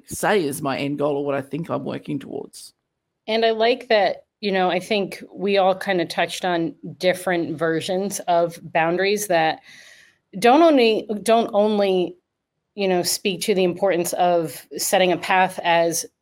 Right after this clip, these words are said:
Speaker 2: your direction as a coach and where you're trying to get to, but also just us as humans and as, as the person we want to be, not only the coach and the career, right? And, you know, just to speak to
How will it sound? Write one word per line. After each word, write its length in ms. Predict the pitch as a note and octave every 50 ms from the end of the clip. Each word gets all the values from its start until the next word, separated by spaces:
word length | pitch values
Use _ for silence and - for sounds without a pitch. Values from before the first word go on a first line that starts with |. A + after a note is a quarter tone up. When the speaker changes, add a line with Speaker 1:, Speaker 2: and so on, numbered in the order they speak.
| _ -
Speaker 2:
your 260 | F#3+ E3+ F3+ F3+ F3
direction 680 | D#3+ - F3 E3+ E3+ F#3 F3+ F3+ - - G3+ F#3 F3
as 260 | - E3 E3 E3+ D#3+ E3
a 100 | D#3 D3+
coach 420 | - - - E3 E3 E3+ E3 -
and 120 | F#3 E3+ E3
where 120 | E3 D#3+ D#3+
you're 80 | D#3 D3+
trying 300 | - - F3+ E3 E3 D#3+
to 60 | D3+
get 260 | D3 C#3 E3 D#3+ -
to, 260 | - - B3+ C4 C4 C4+ - - - - - - _
but 120 | - A3+ A3
also 400 | - - G3 A3 - - F#3 -
just 260 | - - G#3+ G3 - -
us 220 | G3+ G3+ G3+ -
as 180 | G3+ F#3 F3+ -
humans 640 | - - G3 G3+ G3 C#3+ C3+ - - - - - _ _ _ _ _ _ _ _ -
and 180 | G3 F3+ F#3
as, 260 | - F3+ F3+ F3 E3 - -
as 220 | G3 F3+ F3 F3
the 100 | - F#3+
person 720 | F#3 - - - A3+ A3+ C4 C4+ C4+ - - G#3+ F3+ E3 E3
we 140 | E3+ E3+
want 260 | E3 E3+ E3 D#3 - -
to 100 | - E3+
be, 200 | D3 C3 D3+ D3+
not 180 | E3+ F3+ G3 A3+
only 220 | B3 C4 C4+ C4
the 120 | A#3+ A#3 G3+
coach 340 | - - G3+ F#3+ F#3 - -
and 100 | F#3 F3
the 60 | E3
career, 420 | E3+ - - F3 F3+ F3+ E3+ E3 D#3
right? 280 | D#3+ E3+ F3 G3 G3 -
And, 300 | G3 F#3 F#3 F3+ E3+ F3 _ _ _ _ - - - F#3+ G3 _ -
you 100 | - G3+
know, 160 | G3+ F#3 F3+
just 280 | F3 G3 A3 A3 A3 A3
to 100 | A3+ F#3+
speak 520 | - - - - - A3 G#3 E3+ - -
to 580 | - - - G#3+ F#3 F3+ F3+ F3 E3+ E3 E3